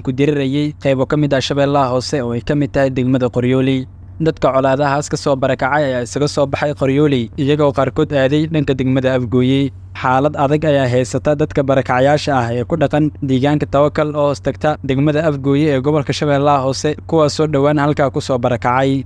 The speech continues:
Dad badan oo barakacayaal ah oo ka soo qaxay dagaal beeleedyada ka socda degmada Qoryooley iyo Aqbari Weyne oo ka wada tirsan Shabeellaha Hoose ayaa waxay dhibaatooyin ku haysaa deegaanka Tawakal ee hoos tagta degmada Afgooye.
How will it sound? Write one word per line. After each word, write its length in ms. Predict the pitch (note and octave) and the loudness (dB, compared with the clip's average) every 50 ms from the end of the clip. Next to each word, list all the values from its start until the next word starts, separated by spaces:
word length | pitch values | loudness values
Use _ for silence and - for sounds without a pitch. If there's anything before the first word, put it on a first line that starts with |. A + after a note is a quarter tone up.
| - - | -8 -8
Dad 240 | D#3+ D3+ D#3 D#3+ D#3 | -4 -2 -2 0 0
badan 300 | C#3+ C#3+ C#3 D3 D#3 D#3+ | 0 0 2 2 2 2
oo 100 | D3+ C3 | 2 0
barakacayaal 640 | B2 C3 B2+ B2+ - C#3 B2 C3 C3+ D3 D3+ D3 C#3 C3 | 0 0 0 0 0 0 0 2 2 2 2 2 2 0
ah 100 | A#2+ A#2+ B2 B2 | 0 0 -2 -2
oo 40 | |
ka 120 | A2 - D3+ | 0 -2 -2
soo 180 | - - C#3+ | -2 -2 -2
qaxay 400 | - - C3 - D3 D3 D3+ D3 - - | -2 -2 -2 0 0 0 0 -2 -4 -2
dagaal 320 | C3+ C#3 B2+ C#3 C3+ C3+ | -2 0 2 2 2 2
beeleedyada 540 | C3 C3+ C3+ C3 C3+ C3+ C3 D3 D3+ D3+ C#3+ | 2 0 0 2 0 0 0 0 0 0 0
ka 100 | - D#3 | 0 -2
socda 380 | - - D3 C3 C3+ D3+ D3+ C#3 | -2 0 -2 0 2 2 0 2
degmada 400 | F#2 C#3 C3 C#3+ D3+ D3+ D3+ C#3+ | 0 -2 0 0 2 2 2 0
Qoryooley 540 | - C#3 C3 C3 C3+ D3 D#3 D3 D3+ D#3 D#3+ D3+ C#3 | 0 0 0 0 2 2 2 2 2 2 2 0 2
iyo 140 | C3+ C3+ C3+ | 2 2 0
Aqbari 240 | - C3+ D3+ D#3+ D#3 | 0 0 2 2 2
Weyne 320 | D3 C3+ B2+ A#2+ A#2 A#2 - - - - | 2 2 2 2 0 0 -2 -8 -6 -2
oo 100 | C3+ C3 | -2 0
ka 120 | - - D3+ | 2 2 2
wada 180 | D3+ C#3+ C#3 | 2 2 0
tirsan 360 | B2 - C3+ B2 - - D3+ D3+ | 0 -2 -4 -2 0 0 0 0
Shabeellaha 480 | - - D3 D3 D3 C#3+ D3 D3 C#3+ B2+ C3+ | 0 0 0 0 2 2 2 2 2 2 0
Hoose 320 | C3+ C3 - - D#3 B2+ A2 - | -2 -2 -2 -2 -4 -4 -2 -2
ayaa 180 | C#3+ C3 C3 | -2 -2 0
waxay 220 | C#3+ D#3 D#3 D#3 D3 | 0 0 0 -2 -2
dhibaatooyin 600 | D3+ C#3 C#3 C3+ C3+ A2+ - C#3 C#3+ D3+ D#3 D3 | -2 -2 0 0 0 0 0 0 0 2 0 0
ku 100 | - D#3+ | 0 0
haysaa 420 | C#3+ C#3 C#3 - - D3 D3 D3+ D3 - | 0 0 -2 -2 0 2 2 2 0 -2
deegaanka 520 | C#3+ G#2 C3 B2+ B2+ C3 C#3+ D3+ - D3 - | -4 -4 -4 -2 0 2 0 0 0 -2 0
Tawakal 480 | - C#3+ D3+ D3+ - D#3 D3+ D#3 D3+ - - | 0 0 0 0 0 0 0 0 -2 -2 -2
ee 80 | F3+ D#3+ | 0 0
hoos 180 | D#3 C#3+ C3 | 0 0 -2
tagta 320 | - C#3+ - - - D3+ C#3+ | -2 -6 -4 0 -2 -2 0
degmada 400 | C#3 C#3 C3 C3+ C3+ B2+ C3 C3 | 0 -2 -2 -2 0 0 0 0
Afgooye. 480 | B2 B2 A#2 B2 B2 B2+ C3+ C#3 C#3 | -2 -2 -2 -2 0 2 2 2 0